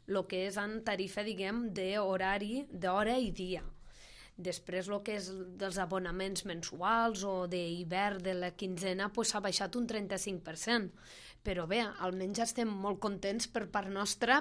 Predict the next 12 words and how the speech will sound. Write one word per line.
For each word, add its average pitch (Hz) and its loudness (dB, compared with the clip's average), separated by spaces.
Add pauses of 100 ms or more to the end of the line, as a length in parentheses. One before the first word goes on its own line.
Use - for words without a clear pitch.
perquè 196 2
és 180 2
una 202 2
de 196 4
les 190 4
propostes 196 2
que 202 2
vam 190 4
ser 185 2
lo-, 190 4
l'únic 208 4
equip 208 0